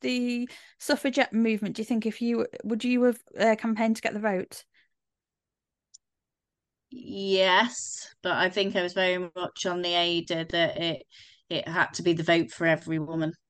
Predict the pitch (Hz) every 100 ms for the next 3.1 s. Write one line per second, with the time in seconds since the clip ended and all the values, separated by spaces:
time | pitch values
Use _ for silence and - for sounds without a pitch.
0 | _ 165 156 - - - - 165 160 165
1 | - - _ _ _ _ - 95 _ -
2 | 165 160 - 160 123 160 - 151 - -